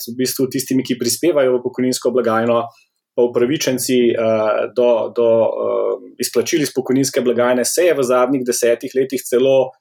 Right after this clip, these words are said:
eh, popravilo, ne. Se pravi, dva trinajst je bilo to približno ena cela štiriintrideset, danes je že čez ena cela pet. Tako da nekako smo ta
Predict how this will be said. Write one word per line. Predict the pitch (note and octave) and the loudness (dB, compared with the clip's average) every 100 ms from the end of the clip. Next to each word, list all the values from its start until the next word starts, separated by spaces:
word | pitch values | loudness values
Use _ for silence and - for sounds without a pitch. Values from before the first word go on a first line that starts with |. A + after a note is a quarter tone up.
| _ _ _ _ | _ _ _ _
eh, | B2+ B2 B2 | -2 0 0
popravilo, | A#2+ C3 A2 F#2 F2+ | 0 0 0 -2 -6
ne. | A2 B2+ _ - | -8 -8 _ -10
Se | - | -4
pravi, | - B2+ | 0 0
dva | A#2 C#3 | 2 0
trinajst | D3 C#3+ C3 - | 0 0 0 0
je | |
bilo | B2 C3 | 0 0
to | A#2+ | -2
približno | A#2+ A2 C3 B2+ | -4 -4 -2 0
ena | A2+ B2 B2 | 2 2 0
cela | B2 B2 - | 0 0 0
štiriintrideset, | - B2 A2+ C#3+ D3 C3 B2 A2+ | 0 -2 0 0 0 0 -2 0
danes | A2+ A#2+ - | 0 0 -2
je | A2+ | -2
že | B2 | -2
čez | - A#2 | -2 0
ena | A2+ A#2+ | 2 0
cela | A#2+ B2 A#2 - | 0 0 0 0
pet. | C#3+ F3 - _ _ _ _ _ C3 | -2 -2 -8 _ _ _ _ _ -6
Tako | - F3+ | 0 2
da | E3+ | 2
nekako | D3+ D3 D#3 E3 E3 | 0 -2 -2 0 -2
smo | D#3 D#3 | 0 0
ta | D#3+ | 2